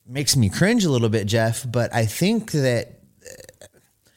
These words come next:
baseball is gonna have to find a way to get a little bit more exciting for the youngsters.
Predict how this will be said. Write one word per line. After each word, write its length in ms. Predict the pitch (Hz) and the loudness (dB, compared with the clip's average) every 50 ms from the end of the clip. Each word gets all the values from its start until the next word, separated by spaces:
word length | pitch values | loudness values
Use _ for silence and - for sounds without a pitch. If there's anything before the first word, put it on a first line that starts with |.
| _ _ _ _ | _ _ _ _
baseball 500 | - 165 196 233 - - - 196 180 170 | -2 0 0 0 0 0 0 0 2 2
is 80 | 170 151 | 2 2
gonna 240 | 143 156 156 143 135 | 2 0 0 0 0
have 240 | 123 147 143 139 - | 0 0 -2 -2 -2
to 80 | 143 | -4
find 300 | 123 - 139 135 135 131 | -4 -2 -2 -2 -2 0
a 20 | 120 | 0
way 160 | 123 123 123 | 0 0 0
to 140 | 120 - 117 | 0 0 0
get 160 | 113 127 117 | 0 2 2
a 20 | |
little 220 | 113 110 113 113 95 | 2 0 0 0 0
bit 160 | 117 113 104 | -2 0 0
more 240 | 107 107 107 101 90 | 0 0 0 -2 -2
exciting 600 | - - - - 107 110 107 101 101 101 101 101 | -4 -2 -2 0 2 2 2 0 0 0 -2 -2
for 180 | 98 - 107 95 | -2 -2 -2 0
the 80 | 95 | 0
youngsters. 640 | 95 90 85 85 - - - - - - - - | 0 -2 -4 -4 -8 -8 -10 -12 -12 -12 -12 -12